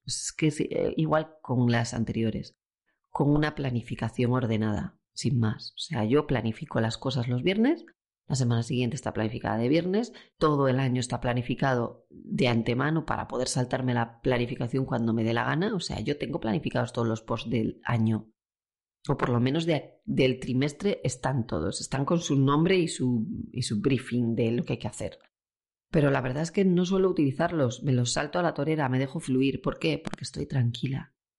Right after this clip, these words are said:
Porque si algún día necesito tirar de mi planificación, está ahí y está hecha. Y entonces fluir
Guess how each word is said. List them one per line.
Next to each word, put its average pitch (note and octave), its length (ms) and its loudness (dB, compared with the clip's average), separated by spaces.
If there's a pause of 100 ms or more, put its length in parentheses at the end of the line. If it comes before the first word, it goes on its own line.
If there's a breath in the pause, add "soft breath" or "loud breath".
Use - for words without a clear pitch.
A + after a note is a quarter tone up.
(140)
Porque D3+ 220 -2
si D3+ 120 2
algún E3+ 400 2
día F#3 400 2 (300)
necesito C#3 440 0
tirar F3+ 280 2
de D#3+ 60 4
mi D3+ 120 2
planificación, C3 880 0 (100)
está - 420 0
ahí C3+ 340 0
y B2+ 120 2
está A2+ 300 0
hecha. - 400 -8 (340)
Y F3 100 0
entonces E3+ 380 0
fluir D#3+ 720 4